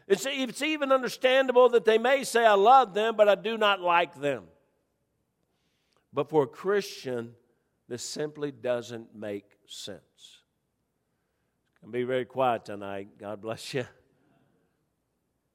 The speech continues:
To the Christian, God says, "Let no corrupt communication come out of your mouth toward another." And understand this is for,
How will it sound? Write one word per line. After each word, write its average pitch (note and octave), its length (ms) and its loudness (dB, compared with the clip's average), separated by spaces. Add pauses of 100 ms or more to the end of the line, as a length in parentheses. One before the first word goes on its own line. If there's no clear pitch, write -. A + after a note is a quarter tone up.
(1700)
To E3+ 100 -2
the E3+ 120 0
Christian, F3+ 600 0
God D#3 280 -2
says, C#3 420 0
"Let F3+ 500 0
no D#3 680 0
corrupt C#3 720 -6
communication C3+ 1160 -8
come A#2 320 -12
out A#2 240 -6
of G#2 140 -12
your A#2 160 -10
mouth G2+ 420 -10 (280)
toward G2 240 -14
another." F2+ 340 -18 (2500)
And E3 120 2
understand G#3 480 4
this G3 260 0
is D3 160 -10
for, E3+ 320 2